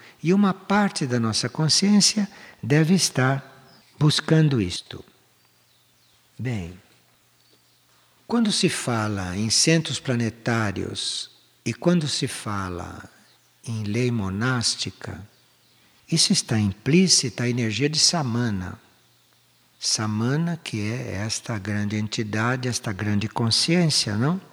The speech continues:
Que, digamos, rege a Terra. E essa energia de Samana, neste momento, tem um, uma força e um impulso sobre nós para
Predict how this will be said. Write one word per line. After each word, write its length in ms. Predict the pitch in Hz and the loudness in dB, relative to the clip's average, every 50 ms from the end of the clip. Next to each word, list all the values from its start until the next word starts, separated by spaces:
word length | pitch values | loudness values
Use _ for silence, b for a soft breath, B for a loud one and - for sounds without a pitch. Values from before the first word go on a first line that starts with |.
| B B B B B B B _ _ | B B B B B B B _ _
Que, 380 | - - 110 107 101 98 98 | -6 -4 -2 -2 0 -2 -2
digamos, 760 | 95 101 107 95 92 107 107 117 127 127 127 117 - - - | -2 -4 -4 -2 -2 -2 -2 0 0 -2 -2 -2 -2 -4 -4
rege 360 | - - 120 123 117 101 113 120 | -4 -4 -2 -2 -2 0 -2 -2
a 100 | 110 104 | -4 -4
Terra. 580 | - - - 90 82 78 76 - 82 - - - - _ _ _ _ _ _ _ _ _ _ _ _ _ _ _ _ B B B B B B B B B B B | -6 -6 -4 -4 -4 -4 -6 -8 -10 -12 -14 -20 -20 _ _ _ _ _ _ _ _ _ _ _ _ _ _ _ _ B B B B B B B B B B B
E 180 | 127 139 143 151 | 4 6 8 8
essa 360 | 175 202 214 196 - - 208 | 8 6 6 4 4 4 4
energia 420 | 185 165 156 143 127 110 117 113 | 4 4 4 2 2 0 -2 -2
de 140 | 101 110 113 | -2 -2 -2
Samana, 960 | 104 - - 117 95 101 107 120 135 151 143 123 107 98 90 87 92 98 117 - _ _ _ _ | 0 0 0 0 -2 -2 0 0 0 0 0 0 -2 -4 -6 -8 -10 -14 -16 -20 _ _ _ _
neste 460 | - 104 107 123 127 120 - - - 110 | -8 -6 -4 -2 -2 -2 -4 -4 -4 -4
momento, 880 | 104 98 95 101 120 143 151 139 123 117 110 - - 107 101 92 92 - b b b b b b b b b _ _ | -4 -4 -4 -2 -2 0 0 0 -2 -4 -6 -10 -12 -12 -12 -12 -14 -18 b b b b b b b b b _ _
tem 360 | - 127 135 147 147 147 147 | -2 -2 0 0 0 0 0
um, 640 | 147 143 139 135 131 127 120 117 110 107 104 98 95 95 92 90 90 92 92 95 _ _ _ _ _ _ _ _ _ | 0 0 -2 -2 -2 -2 -4 -4 -4 -6 -8 -8 -10 -12 -14 -16 -18 -20 -20 -20 _ _ _ _ _ _ _ _ _
uma 220 | 117 98 107 104 98 | -18 -14 -14 -12 -12
força 840 | - - - - 151 151 151 135 110 - - - - - 104 95 | -14 -16 -12 -4 -2 0 0 0 0 0 -2 -2 -2 -4 -6 -8
e 180 | 101 101 107 110 | -6 -6 -6 -4
um 100 | 107 104 | -4 -4
impulso 760 | 104 98 95 - _ 147 143 139 127 117 - - - - 98 | -6 -6 -10 -10 _ -2 -2 -2 -2 -4 -6 -6 -6 -6 -6
sobre 480 | - - - 135 123 110 104 101 101 | -4 -2 -2 -2 -2 -2 -2 -4 -2
nós 720 | 95 110 135 139 127 104 92 - - - - - - - - b b b b b b b b b _ - | -2 0 0 0 0 -2 -4 -4 -4 -4 -2 -4 -4 -6 -10 b b b b b b b b b _ -2
para 560 | 131 139 143 151 147 156 147 147 160 160 | 0 0 2 2 2 0 0 -2 -4 -8